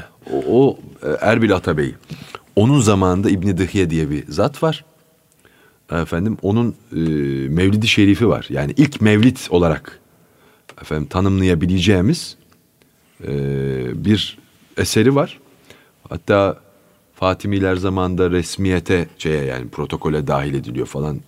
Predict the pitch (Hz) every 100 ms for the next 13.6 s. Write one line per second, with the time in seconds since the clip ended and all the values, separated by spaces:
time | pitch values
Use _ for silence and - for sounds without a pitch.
0 | _ 73 - 80 80 80 71 58 - 53
1 | 55 53 - _ - - _ _ 67 -
2 | 78 71 65 69 71 67 71 71 69 58
3 | 82 110 104 123 110 - 170 - _ -
4 | - - _ _ - 82 80 - _ 175
5 | 196 - - _ _ _ - 135 120 113
6 | 139 165 _ _ - 87 110 113 - 123
7 | 135 143 - - - - 139 139 165 104
8 | 123 117 131 95 87 76 65 _ _ _
9 | _ _ - - 69 69 67 64 64 -
10 | 80 80 80 71 64 67 - 67 62 -
11 | 69 65 62 - - 60 73 117 131 78
12 | - _ _ - _ _ _ 104 165 107
13 | - 90 - - 73